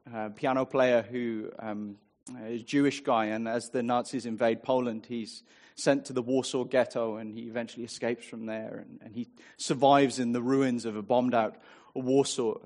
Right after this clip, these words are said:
And the only way he's able to survive is because of the help of a German army officer who brings him food and supplies because he loves listening to this guy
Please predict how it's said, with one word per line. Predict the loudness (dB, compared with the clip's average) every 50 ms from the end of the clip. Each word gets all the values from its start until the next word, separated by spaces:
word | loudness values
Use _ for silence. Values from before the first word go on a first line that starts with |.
| -12 -8
And | -2 2
the | 6 6
only | 6 6 6 4
way | 2 4 8 10 10 10
he's | 10 6 6 6
able | 6 6 6 4 2
to | -2 -4 -4
survive | -4 -4 0 4 6 6 6 6 4
is | 2 0 -2
because | -4 -6 -4 0 0 0 0 -2
of | -4 -2
the | -2 0
help | 0 0 0 -2 -2 -2
of | -4 -2 0
a | -2
German | -2 -2 -4 -4 0 2 2 4 4 4 4 4
army | 4 4 4 4 2 2 0
officer | 0 -2 -4 -8 -6 -4 -2 -2 -2 -4 -8 -16 -20 -20 -20 -20 _ _
who | 0 0 2
brings | 2 2 2 2 2 0 -2
him | -4 -6 -4
food | 0 2 2 2 2 2
and | -2 -4
supplies | -6 -8 -4 0 0 0 0 0
because | -4 -6 -6 -4
he | -2 0
loves | 2 4 4 4 2 -2 -6
listening | -6 -6 -4 -4 -6 -6
to | -6 -6
this | -6 -6 -6 -4
guy | -2 0 0 0 0 -4